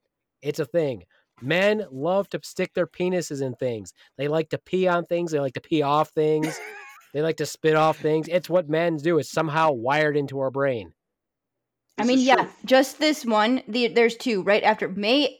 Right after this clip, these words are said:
Speaker 3: eighth, nineteen ninety-five, and May thirtieth, nineteen ninety-five. Like, a couple days later, same thing. While camping with others,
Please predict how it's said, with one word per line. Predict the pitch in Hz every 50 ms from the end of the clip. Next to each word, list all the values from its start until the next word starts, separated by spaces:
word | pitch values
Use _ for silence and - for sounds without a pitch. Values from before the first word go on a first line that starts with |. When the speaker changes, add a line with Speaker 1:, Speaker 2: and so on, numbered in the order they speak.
| - -
Speaker 3:
eighth, | - 220 220 214 233 233 - -
nineteen | - 190 180 190 208 196
ninety-five, | 185 175 175 170 170 170 139 151 147 160 175 - -
and | - 254 262 269
May | 269 285 285 294
thirtieth, | 285 - 269 285 285 226 185 160 156 151 - - -
nineteen | 190 175 165 156 147 - - 190 160 156 - - _
ninety-five. | - 180 165 160 156 156 - - - 87 92 185
Like, | 185 220 208 - - _ _ _
a | - 202
couple | - 254 220 254
days | 240 240 240 240
later, | 220 233 240 214 180 160 151 156 - - _ _ _ _ _ _ _ _ _ _ _ _
same | - - 220 220 226 226
thing. | 226 247 233 202 175 160 160 - _ _ _ _ _ -
While | 175 185 190 202
camping | 196 220 208 220 254 247 254
with | 254 240 220
others, | 220 277 233 214 180 170 170 170 -